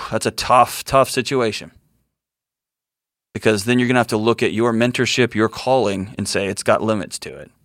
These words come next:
And it's only when it's easy, right? When I say that, does that hit you hard? Does that hit you in a way that makes you uncomfortable, makes you mad at me?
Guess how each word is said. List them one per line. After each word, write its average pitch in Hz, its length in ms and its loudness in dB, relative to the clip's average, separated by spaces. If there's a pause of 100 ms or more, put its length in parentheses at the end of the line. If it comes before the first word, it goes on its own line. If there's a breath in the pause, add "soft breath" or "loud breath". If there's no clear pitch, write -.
(960)
And 85 200 -6
it's 107 120 -4
only 104 200 0
when 104 140 0
it's 92 180 -6
easy, 92 380 -10 (360)
right? 82 260 -8 (1900 soft breath)
When 117 160 4
I 135 160 6
say 147 380 4
that, 95 420 2
does 110 140 -2
that - 260 4 (380)
hit - 240 0
you 127 180 2
hard? 151 380 6
Does 123 140 2
that 127 320 4
hit 107 320 0
you 127 240 4
in 123 80 4
a 123 40 2
way 123 160 6
that 117 80 0
makes 120 180 0
you 123 60 0
uncomfortable, 147 480 2
makes 117 200 0
you 110 60 0
mad 135 220 6
at 139 100 4
me? 143 200 0